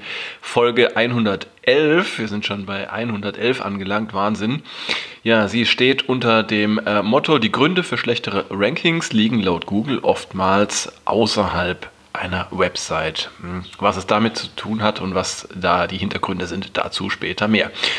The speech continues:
Außerdem gibt es in dieser Ausgabe auch noch einige Informationen zu häufig, äh, benutzten Begriffen im Bereich seo und Google,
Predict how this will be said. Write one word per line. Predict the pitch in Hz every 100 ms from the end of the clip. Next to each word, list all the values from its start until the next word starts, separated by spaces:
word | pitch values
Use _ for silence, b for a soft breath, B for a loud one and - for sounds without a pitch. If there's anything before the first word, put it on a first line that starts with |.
| B B
Außerdem | 113 127 131 123 123
gibt | - -
es | 110
in |
dieser | 101 98 98 95 B B B
Ausgabe | - 104 - 95 92 101
auch | 80 - -
noch | 95 90
einige | - 101 98
Informationen | - - 95 - 101 107 143 139
zu | 104 104 101 B B
häufig, | 101 107 113 107 -
äh, | 98 95 - -
benutzten | 95 104 110 - - 98 71
Begriffen | 90 110 156 170 147
im | 117 110
Bereich | 101 101 101 -
seo | 104 110 101
und | 104
Google, | 117 123 127